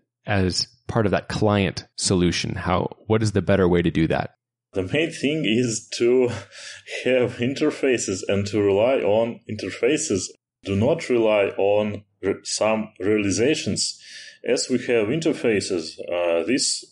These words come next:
Speaker 2: interfaces can be implemented by anyone who wants. And, uh, it was the case. I told the team that wanted this, um, edition that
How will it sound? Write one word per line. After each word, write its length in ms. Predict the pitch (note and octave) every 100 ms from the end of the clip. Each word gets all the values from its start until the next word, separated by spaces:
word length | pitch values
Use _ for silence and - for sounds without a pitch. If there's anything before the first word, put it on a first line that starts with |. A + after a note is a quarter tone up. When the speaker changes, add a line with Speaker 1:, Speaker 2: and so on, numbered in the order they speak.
| -
Speaker 2:
interfaces 680 | C#3 D#3 - A#2+ G#2+ F2+ -
can 320 | G2+ B2+ B2+
be 300 | G2 A#2+ C#3+
implemented 720 | B2 C3+ G2 G#2+ C#3+ A2 E2
by 380 | F#2 G2 G2 G2 _ _ _ G#2
anyone 640 | C#3+ C3+ A#2+ G2 F2+ -
who 220 | F#2 F2
wants. 500 | E2 G#2 D#3 D#3+ - - - - _ _
And, 360 | - E2+ E2 D#2+
uh, 600 | E2 E2 D#2+ D#2+ D#2 D#2
it 200 | F2+ -
was 240 | F#2+ A2 A2+
the 140 | F#2
case. 640 | - F#2 C3+ D3+ - - -
I 380 | E2 F2 E2+ E2+ -
told 380 | G#2+ G2+ F2+ E2
the 460 | F2+ F2+ F2 E2 - _ _
team 420 | - G2 C#3+ A#2+ -
that 340 | F#2 F2+ F2 - -
wanted 400 | G#2+ G2 F#2+ E2
this, 500 | F#2 F#2 F2+ - -
um, 540 | D#2 D#2 D2 - - - -
edition 540 | F2 A2+ D#3+ - A2
that 280 | F2+ F#2+ F2+